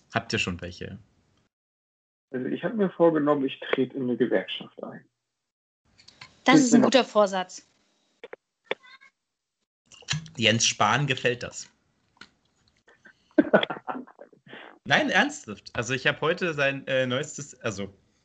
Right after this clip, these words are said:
Speaker 1: ich weiß nicht, ob das Jens Spahn neuestes Interview ist, aber ich glaube, es ist das neueste Interview, äh, von Jung und Naiv, ähm, diese Woche mit Jens Spahn. Sehr, sehr hörenswert oder schauenswert, sehenswert. Ähm, da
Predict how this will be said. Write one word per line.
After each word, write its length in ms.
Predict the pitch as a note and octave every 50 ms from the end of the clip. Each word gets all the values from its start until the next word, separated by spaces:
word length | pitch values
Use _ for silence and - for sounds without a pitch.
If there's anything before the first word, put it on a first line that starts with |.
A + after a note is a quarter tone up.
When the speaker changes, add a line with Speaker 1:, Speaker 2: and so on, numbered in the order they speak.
| _ _ _ _
Speaker 1:
ich 80 | - A2
weiß 100 | G#2 G#2+
nicht, 80 | G2+
ob 60 | G2+
das 280 | - F#2+ - - - - - -
Jens 240 | G2 G2+ F#2 G2+ -
Spahn 360 | - - - G#2 A#2 D3 D#3
neuestes 380 | C#3 C3 C3+ C#3+ - - B2 -
Interview 400 | C#3 D3 D3 D3+ C#3 - C#3 A#2+
ist, 180 | C3+ C#3 - A#2+
aber 120 | G2+ G2
ich 100 | F#2+ -
glaube, 200 | - G#2+ G2+ G2
es 120 | G2 -
ist 140 | G2+ - -
das 120 | G#2+ - -
neueste 280 | G2+ G2+ G#2 - -
Interview, 420 | G#2 A2 - G#2 F#2+ G2 G2 G2 F#2+ G2 - _ - - - - - - - - - - - _ -
äh, 320 | - G#2+ G2+ G2 F#2 F#2+
von 240 | F#2+ - G#2 G2+ G2+
Jung 140 | G#2+ A2 G#2+
und 100 | G#2 G#2
Naiv, 580 | G#2 A2 B2+ D#3+ F#3+ - - - - - - -
ähm, 400 | - - A2+ G#2+ A2 G#2+ G2+ G2
diese 200 | G#2+ G#2 G2 G2+ G#2
Woche 260 | G#2+ G2+ - G2+ F#2+
mit 200 | F#2+ F#2+ F#2 -
Jens 180 | F#2 F#2 F2+ -
Spahn. 320 | - - G#2 A2+ A#2+ A#2
Sehr, 260 | F#2+ F2+ F2 F2+ F2+ - - -
sehr 260 | - G2 F#2+ F#2 E2+
hörenswert 640 | A2 A#2 A#2+ B2+ B2+ - - - C3 C3+ C3+ - _ _ _ _ -
oder 220 | F2+ D#2+ D2 D2+ - _ _ _ _ -
schauenswert, 640 | - - F2 F2+ G2+ A2+ A2+ - - A#2 A2+ A#2 A2+
sehenswert. 540 | - - G2 G#2+ A2+ - - B2 A#2+ B2 - _ - - - - - - - - - - - - _ -
Ähm, 520 | G#2 G#2 G2+ G2+ G2+ G2+ G2+ G2+ G2 - - - - - - - - _ _ _ _ _ _ _ _ _ _ _ _ _ _ _ _ _ -
da 640 | - G2+ G2+ G#2+ A2+ A2+ A2+ A2+ A#2 A#2 A#2 - -